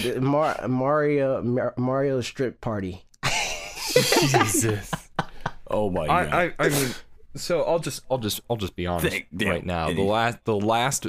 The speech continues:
Speaker 2: Mario Party I played was, uh, eight.
Speaker 3: You're
Speaker 2: And, like,
Speaker 3: forgiven,
Speaker 2: I am
Speaker 3: 'cause nine and
Speaker 2: not
Speaker 3: ten are nothing noteworthy. But, uh,
Speaker 1: Yeah,
Speaker 2: Yeah.
Speaker 1: no, the,
Speaker 2: Well,
Speaker 1: uh,
Speaker 2: but
Speaker 1: yeah.
Speaker 2: even, even then, I played, like, one, two, and then eight.
Speaker 3: Oh wow, you skipped
Speaker 1: Wow, you're
Speaker 2: I,
Speaker 1: part of
Speaker 2: uh,
Speaker 1: the problem, Dan.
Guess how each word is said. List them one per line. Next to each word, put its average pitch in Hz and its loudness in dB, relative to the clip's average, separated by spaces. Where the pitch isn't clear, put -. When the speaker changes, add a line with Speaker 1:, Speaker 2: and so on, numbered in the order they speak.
Speaker 2:
Mario 95 0
Party 110 0
I 104 2
played 90 -2
was, 73 -6
uh, 73 -2
eight. 104 -6
Speaker 3:
You're 113 0
Speaker 2:
And, 113 -2
like, 131 4
Speaker 3:
forgiven, 92 2
Speaker 2:
I 92 2
am 92 0
Speaker 3:
'cause 101 2
nine 98 4
and 92 4
Speaker 2:
not 85 2
Speaker 3:
ten 120 0
are 98 2
nothing 104 2
noteworthy. 95 0
But, 101 2
uh, 98 4
Speaker 1:
Yeah, - 6
Speaker 2:
Yeah. - 6
Speaker 1:
no, 170 4
the, 151 2
Speaker 2:
Well, 220 4
Speaker 1:
uh, - 2
Speaker 2:
but 214 2
Speaker 1:
yeah. 254 2
Speaker 2:
even, 247 0
even 220 0
then, 156 2
I 135 2
played, 156 0
like, 123 0
one, 123 0
two, 98 2
and 101 0
then 92 0
eight. 101 -4
Speaker 3:
Oh 147 2
wow, - 0
you 131 0
skipped - 2
Speaker 1:
Wow, 135 6
you're 139 4
Speaker 2:
I, 135 6
Speaker 1:
part 196 6
of 185 4
Speaker 2:
uh, 170 2
Speaker 1:
the - -4
problem, 180 2
Dan. 143 2